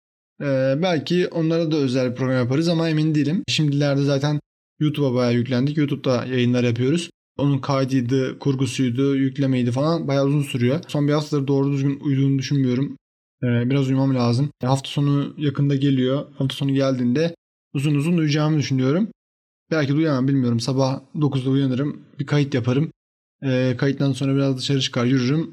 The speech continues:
Sonrasında gelir. Ee, onun kurgusunu yaparım, bilmiyorum. Bugünlerde biraz buraları hareketlendirmek istiyorum.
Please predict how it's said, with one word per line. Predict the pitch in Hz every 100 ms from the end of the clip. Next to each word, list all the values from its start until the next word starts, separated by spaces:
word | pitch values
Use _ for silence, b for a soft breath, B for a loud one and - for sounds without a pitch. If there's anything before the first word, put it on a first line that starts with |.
| -
Sonrasında | - 147 131 117 131
gelir. | 131 139 156 - 123
Ee, |
onun | 139 165
kurgusunu | 170 156 156 160
yaparım, | 143 127 123
bilmiyorum. | 139 139 123 170 180
Bugünlerde | 139 143 147 147 147
biraz | 143 147
buraları | 135 143 143
hareketlendirmek | 135 135 135 135 139 143
istiyorum. | - - 127 135